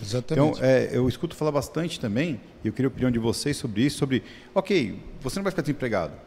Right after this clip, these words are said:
Speaker 2: tá bom? Não vou ter mais turno três, quatro por um, né? Mas vou ter lá um concierge, por exemplo, que, é, ele vai ajudar a,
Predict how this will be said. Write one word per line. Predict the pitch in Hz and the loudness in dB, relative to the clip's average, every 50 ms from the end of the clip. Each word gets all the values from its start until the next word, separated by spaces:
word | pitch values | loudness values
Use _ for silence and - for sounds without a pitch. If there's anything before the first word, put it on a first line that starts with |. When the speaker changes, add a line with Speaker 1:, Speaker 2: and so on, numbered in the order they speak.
| - - - - - - - - - - - | -20 -20 -20 -20 -20 -20 -20 -20 -20 -14 -12
Speaker 2:
tá | 90 | -8
bom? | 90 87 101 120 | -4 -2 -2 0
Não | 131 117 | 0 0
vou | 123 120 | -2 -2
ter | - 117 | -2 -2
mais | 120 123 123 117 - - - - - - - | -4 -4 -4 -6 -8 -10 -14 -20 -20 -14 -6
turno | - 110 117 117 | -4 -2 -2 -2
três, | 110 - - 104 117 113 - - | -4 -6 -4 -4 -4 -4 -4 -8
quatro | - - - 110 110 - - | -6 -2 -2 0 0 -2 -2
por | - 185 196 | 0 0 0
um, | - - - - - - - - - - - - - | 0 -4 -6 -14 -20 -20 -20 -20 -20 -20 -18 -12 -6
né? | 87 92 107 120 123 - - - - - - | -4 -2 -2 -2 -4 -8 -16 -20 -20 -16 -8
Mas | - 98 92 | -6 -6 -4
vou | 95 113 | -4 -4
ter | - - 127 | 0 2 2
lá | 131 | 4
um | 127 120 | 2 2
concierge, | - 123 117 - - 170 127 104 110 - - - - - - - - - - - - - | 2 -2 0 2 4 4 4 4 2 -2 -6 -12 -18 -20 -20 -20 -20 -20 -20 -20 -10 -6
por | - 101 | -2 -2
exemplo, | 107 92 92 101 113 - 156 143 | 0 0 0 -2 -2 -2 -4 -6
que, | - - 160 175 185 175 - - - - - - - - | -4 -2 -2 -2 -2 -4 -8 -14 -20 -20 -20 -20 -8 -2
é, | - 117 113 113 110 107 104 - | 0 2 4 4 4 4 2 2
ele | - 113 110 113 | 0 0 0 2
vai | 101 104 110 113 117 | 2 4 4 6 6
ajudar | 120 107 113 113 101 104 104 104 101 95 90 87 85 - - - - - - | 4 4 0 0 2 2 2 4 2 2 0 -2 -8 -12 -20 -20 -20 -14 -8
a, | 95 95 95 90 90 90 87 85 78 73 - - - | -6 -4 -2 -2 -4 -4 -6 -6 -8 -8 -10 -16 -20